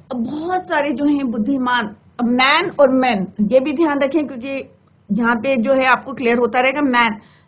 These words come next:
एक होता है man और man होता है plural, came second form of the verb।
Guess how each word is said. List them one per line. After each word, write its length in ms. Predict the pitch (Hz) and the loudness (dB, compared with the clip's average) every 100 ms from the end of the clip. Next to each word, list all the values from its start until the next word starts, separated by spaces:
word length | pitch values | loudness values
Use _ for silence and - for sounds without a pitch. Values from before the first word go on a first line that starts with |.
| - | -4
एक 160 | 285 311 | -2 0
होता 180 | 320 330 | 0 0
है 60 | |
man 440 | 320 277 277 320 - - | 0 0 -2 -4 -10 -4
और 60 | 240 | -2
man 260 | 247 269 | 0 0
होता 200 | 285 311 | 0 0
है 160 | 349 - | 0 0
plural, 460 | 277 269 240 175 - _ _ _ _ _ _ _ - | -2 2 2 0 -6 _ _ _ _ _ _ _ -2
came 380 | 320 294 214 - - _ _ | 0 2 -2 -8 -20 _ _
second 260 | 285 294 302 | -4 0 0
form 200 | 302 277 | 0 0
of 100 | 277 | 2
the 120 | 262 247 | 2 2
verb। 260 | 226 175 | 0 -2